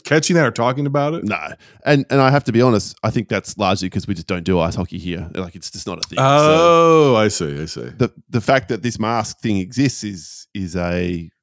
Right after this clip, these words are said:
Speaker 2: it's terrifying 'cause we don't see a lot of them anyway. And then it's always freaked me out watching ice hockey. Like, "Damn, that thing, how do you, A, how do you see out of it? And B, how does anyone go home wearing that?" Because,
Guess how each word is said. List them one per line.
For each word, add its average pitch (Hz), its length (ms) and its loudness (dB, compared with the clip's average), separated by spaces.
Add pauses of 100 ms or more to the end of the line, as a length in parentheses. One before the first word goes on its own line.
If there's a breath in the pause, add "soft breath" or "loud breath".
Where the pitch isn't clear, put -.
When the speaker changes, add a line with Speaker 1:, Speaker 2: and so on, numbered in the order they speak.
(280)
Speaker 2:
it's 87 320 -14
terrifying 98 520 -4
'cause 95 260 -6
we 113 80 -4
don't 117 180 -4
see - 160 -8
a 131 60 -2
lot 101 140 -4
of 98 40 -6
them 98 120 -4
anyway. 95 420 0
And 87 160 -6
then 90 140 -6 (340)
it's - 80 -20
always 110 240 -2
freaked 120 220 -6
me 107 100 -2
out 107 160 -2
watching 98 440 -8 (840)
ice 120 200 2
hockey. 104 200 -6
Like, 78 200 -10
"Damn, 123 260 -2
that 113 140 -2
thing, 107 200 -2
how 92 160 0
do 117 80 0
you, 98 100 -6
A, 139 140 4
how 123 120 2
do 107 40 0
you 107 80 0
see 117 140 0
out 107 80 4
of 95 80 0
it? - 20 0
And 90 120 -2
B, 107 160 0
how 104 100 2
does 101 120 -2
anyone 104 300 0
go 98 180 -2
home 104 200 0
wearing 101 200 -2
that?" - 360 -2
Because, - 420 -8